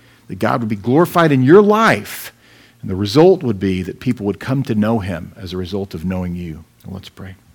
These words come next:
Lord, we thank you for your perfect word. We pray that you continue to use it. Lord, we ask that it might scathe our hearts, that we would see it for what it is, that we would be changed by it.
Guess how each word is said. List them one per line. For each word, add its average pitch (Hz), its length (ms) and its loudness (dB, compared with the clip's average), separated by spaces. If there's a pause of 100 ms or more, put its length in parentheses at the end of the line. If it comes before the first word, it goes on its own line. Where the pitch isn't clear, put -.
(680)
Lord, 110 160 0
we 107 80 2
thank 127 340 4
you 110 100 2
for 110 180 -2
your 104 100 0
perfect 107 480 -4
word. 117 400 4
We 92 120 -2
pray 113 420 2
that 95 140 -2
you 98 320 -2
continue 120 540 -2
to 104 140 -8
use 110 380 0
it. 156 140 -2 (1080)
Lord, 101 240 -2
we 98 180 0
ask 104 320 2
that 98 140 -2
it 95 200 -4
might 98 440 -2
scathe 135 480 2
our 131 140 4
hearts, 127 600 -2
that 92 240 -6
we 107 240 -2
would 95 260 -6
see - 300 -4
it - 140 -2
for - 120 -10
what 113 200 0
it 107 100 -2
is, 120 380 -2
that 95 180 -6
we 98 240 -4 (340)
would 110 140 -2
be 110 80 0
changed 139 560 0
by 120 220 4
it. 85 160 -4